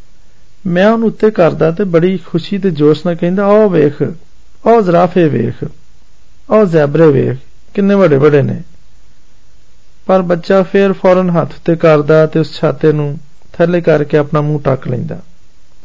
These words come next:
ਚਾਰੋਂ ਪਾਸੇ ਹੈਰਤ ਅੰਗੇਜ਼ ਮੰਜ਼ਰ ਸਨ, ਪਰ ਬੱਚੇ ਨੇ ਕੁਛ ਵੀ ਨਾ ਵੇਖਿਆ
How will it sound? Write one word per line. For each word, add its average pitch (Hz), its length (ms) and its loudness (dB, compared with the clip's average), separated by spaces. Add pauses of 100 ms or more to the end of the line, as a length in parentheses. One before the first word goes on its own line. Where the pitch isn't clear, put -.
(1400)
ਚਾਰੋਂ 180 360 4
ਪਾਸੇ 170 480 0
ਹੈਰਤ 147 460 0
ਅੰਗੇਜ਼ 139 440 0
ਮੰਜ਼ਰ 131 400 0
ਸਨ, 120 280 -6 (1600)
ਪਰ 160 520 4 (720)
ਬੱਚੇ 156 340 0
ਨੇ 180 120 0
ਕੁਛ 196 280 -2
ਵੀ 220 80 4
ਨਾ 185 120 4
ਵੇਖਿਆ 131 440 -2